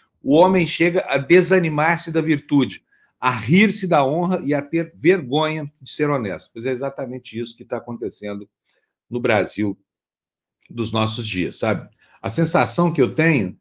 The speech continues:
é que, assim, a população que pega ônibus, que acorda cedo, que vai trabalhar, que de boa fé até se equivoca no voto, que faz, enfim, mas tá, é, tá sujeita a se tra-, a receber o tratamento de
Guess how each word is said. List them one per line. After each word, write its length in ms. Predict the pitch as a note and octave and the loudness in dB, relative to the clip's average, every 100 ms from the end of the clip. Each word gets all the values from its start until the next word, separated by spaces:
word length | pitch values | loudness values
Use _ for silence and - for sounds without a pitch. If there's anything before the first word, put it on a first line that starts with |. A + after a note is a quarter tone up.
| _ _ _ | _ _ _
é 80 | A#2 | -8
que, 760 | A2+ D#3+ C#3+ A#2+ F#2+ G#2 - D2 _ G2 | -2 4 6 6 4 -2 -10 -20 _ -8
assim, 380 | G#2+ B2+ A#2+ | -4 -2 0
a 260 | A2 G#2+ A2 | 0 0 -2
população 640 | A2+ B2 C#3+ A#2+ A2 D#3+ | -2 -2 2 2 2 -2
que 140 | D3 A2 | -2 -2
pega 320 | A#2 C3 A#2+ | 0 4 4
ônibus, 640 | A#2 C#3+ C3+ A2 G2 - | 4 2 2 -2 -6 -6
que 100 | - | -4
acorda 400 | A2 C3+ C3 G#2+ | 0 0 2 0
cedo, 480 | - C#3 C#3+ A2+ G#2+ | 2 4 6 4 0
que 100 | A#2 | 0
vai 220 | A#2+ C3+ | 0 0
trabalhar, 800 | B2+ A2+ A2 A2+ C3 C3 A2 G#2 - _ _ | 0 0 2 4 4 4 2 -4 -16 _ _
que 140 | E3+ | -4
de 100 | C#3+ | 0
boa 300 | D3 D#3+ D3 | 4 6 4
fé 180 | - E3+ | 6 4
até 280 | D3 - G3+ | 4 2 2
se 100 | G#3 | 2
equivoca 500 | - D#3+ D3 E3+ D3+ | 0 2 4 4 2
no 140 | C3 | -2
voto, 400 | A#2+ F3 D3+ - | 4 4 4 -4
que 60 | A2 | -6
faz, 440 | D#3+ D3+ - - A#2+ | -2 -2 -4 -12 -12
enfim, 400 | D3+ E3 C3 A2 _ _ _ - | -6 -2 -2 -4 _ _ _ -2
mas 240 | C#3 C#3+ | -2 2
tá, 560 | E3+ E3 C3+ G#2+ G2 _ _ | 4 6 6 4 -2 _ _
é, 380 | A#2+ B2 A2+ G2 | 0 2 0 -4
tá 200 | - B2+ | 0 0
sujeita 680 | A#2+ - B2+ D3+ F3+ - G#2 | 0 -2 2 6 6 6 0
a 80 | A2 | -2
se 140 | D3 | -2
tra-, 200 | C#3 A#2+ | 0 0
a 20 | |
receber 360 | G#2+ C#3 C#3 A#2 | 2 0 0 0
o 100 | A#2 | 0
tratamento 560 | B2+ A#2+ G#2 C#3+ D3+ - _ _ _ _ _ | 0 -2 -2 -2 -2 -6 _ _ _ _ _
de 520 | G2 B2 D3 D3+ D3+ | -8 4 4 4 0